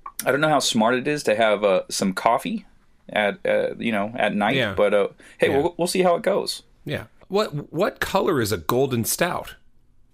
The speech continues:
Speaker 1: I couldn't tell you.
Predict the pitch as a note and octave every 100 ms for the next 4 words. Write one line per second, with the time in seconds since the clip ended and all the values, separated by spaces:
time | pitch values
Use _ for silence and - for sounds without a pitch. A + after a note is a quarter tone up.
0 | _ _ - - - - - - _ _
1 | _ _ - - - _ - - - -
2 | - - - - - - - D#3+ C#3 D#3
3 | B2 E2+